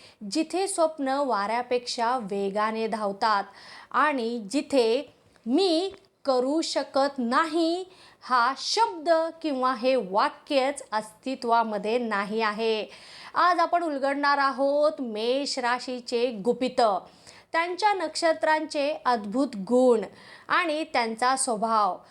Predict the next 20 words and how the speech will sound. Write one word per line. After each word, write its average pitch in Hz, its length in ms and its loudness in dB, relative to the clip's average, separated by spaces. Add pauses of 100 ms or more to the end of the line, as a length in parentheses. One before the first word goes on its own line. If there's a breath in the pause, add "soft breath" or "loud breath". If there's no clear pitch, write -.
(160 loud breath)
सोबतच 403 680 2
आयुष्याचे 277 800 -2
काही 269 360 -4
सुवर्ण 240 580 -2
क्षण 233 520 0 (360 loud breath)
आणि 320 380 -2
संकटाचे 240 1000 -4
सावट 202 640 -2 (420 loud breath)
आणि 381 240 0
असे 349 380 -2
काही 330 420 0 (140)
खास 277 500 0 (420)
उपाय, 262 600 0 (380 loud breath)
जे 349 120 0
तुमचं 359 580 0
नशीब 285 520 0 (480 soft breath)
एका 254 460 2
क्षणामध्ये 240 1000 -2
बदलू 214 600 0
शकतात. 208 600 -2